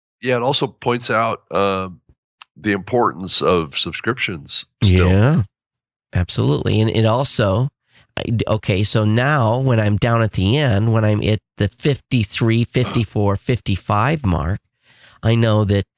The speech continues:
Speaker 2: at least on episode one ninety-two, uh, we were down to seventy percent. So doing a post roll at that point probably is not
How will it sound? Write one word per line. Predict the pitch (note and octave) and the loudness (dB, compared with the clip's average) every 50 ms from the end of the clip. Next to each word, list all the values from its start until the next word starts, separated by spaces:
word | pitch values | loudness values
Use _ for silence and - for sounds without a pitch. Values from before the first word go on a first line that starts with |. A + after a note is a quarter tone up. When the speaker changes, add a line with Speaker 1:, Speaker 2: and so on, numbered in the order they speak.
| - - | -6 -2
Speaker 2:
at | - A2+ - - | -2 -2 0 0
least | F#2 G2+ A2 B2 B2 A#2+ - - - - - | 0 0 2 2 0 0 -2 -4 -6 -4 -2
on | G2+ G#2 G#2 G#2 - | 0 0 0 0 0
episode | - G#2+ G#2 G#2+ - - G#2 G2+ | -2 -2 -2 0 0 0 0 0
one | G2 G#2 G2+ G2 | 0 0 2 2
ninety-two, | G2+ G2 F#2+ F#2 F#2+ F2 - - A#3 G#3 F#3+ C#3+ A2 G#2+ A#2+ C3+ - _ _ _ _ _ _ _ _ _ | 2 2 2 2 2 0 0 -2 0 0 2 2 2 2 0 0 -4 _ _ _ _ _ _ _ _ _
uh, | - G#2+ G#2 G2 G2 D2 | 0 0 2 2 2 2
we | F2 A#2 C3+ D3+ | 2 2 2 2
were | D3 A2+ | 2 0
down | G#2 G2+ G2+ G2+ | 0 0 0 0
to | G2 | -2
seventy | - - A2 G#2 G2+ G2+ G#2+ | -2 0 0 0 0 0 -2
percent. | G2 - A2 G#2+ - - G3+ G#3+ A#2+ - - - - _ _ _ _ _ _ _ _ _ _ | -2 -2 -2 -2 -2 -2 0 -2 -2 -2 -6 -12 -20 _ _ _ _ _ _ _ _ _ _
So | - - - - D#3 C3+ C3+ C3 C3 B2+ B2 A#2 - - A2 | -6 -4 -2 0 2 2 2 4 2 2 0 0 -2 -4 -2
doing | C#3 C#3 B2 A#2+ | 0 0 0 0
a | A#2+ | -2
post | - - - G3 B3 B3+ - - | -2 -2 -2 -2 -2 -2 -4 -2
roll | E3 D3 C3+ A#2 G#2 | 0 0 0 0 0
at | - - | 0 0
that | G#2 F#2 F2 - - | 0 0 0 -2 -4
point | - - F2 D#2+ D#2 B2+ C#3+ - _ _ _ _ _ _ _ _ _ _ _ _ _ _ _ _ _ _ _ _ _ _ _ _ _ _ _ _ _ _ _ _ _ _ _ _ _ | -4 -2 -2 0 0 -2 -2 -6 _ _ _ _ _ _ _ _ _ _ _ _ _ _ _ _ _ _ _ _ _ _ _ _ _ _ _ _ _ _ _ _ _ _ _ _ _
probably | - - D#3+ E3 F3 E3+ F3 E3 D#3 D3+ | -6 -2 0 2 2 2 2 2 4 4
is | C#3+ C#3 A#2+ A#2+ | 2 2 2 2
not | C3 C3 B2 A#2 - | 2 4 2 2 0